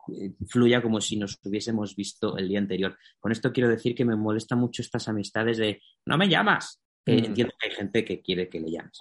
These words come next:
Speaker 1: pero estas cosas de "no me llamas" es como, bueno, es que estoy ocupado.
Speaker 2: No van contigo, vamos, no.
Speaker 1: Me gustan mucho las amistades libres y, e independientes.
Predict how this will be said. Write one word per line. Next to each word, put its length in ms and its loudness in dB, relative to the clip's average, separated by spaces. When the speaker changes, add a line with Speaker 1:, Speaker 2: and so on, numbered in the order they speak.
Speaker 1:
pero 220 -4
estas 260 -10
cosas 300 -6
de 300 0
"no 220 2
me 140 2
llamas" 400 4
es 100 -12
como, 200 -6
bueno, 160 -2
es 60 -14
que 80 -12
estoy 160 -4
ocupado. 500 -8
Speaker 2:
No 140 4
van 140 8
contigo, 500 0
vamos, 340 0
no. 220 0
Speaker 1:
Me 80 0
gustan 300 0
mucho 200 2
las 120 0
amistades 680 0
libres 680 2
y, 440 -6
e 60 -6
independientes. 920 -4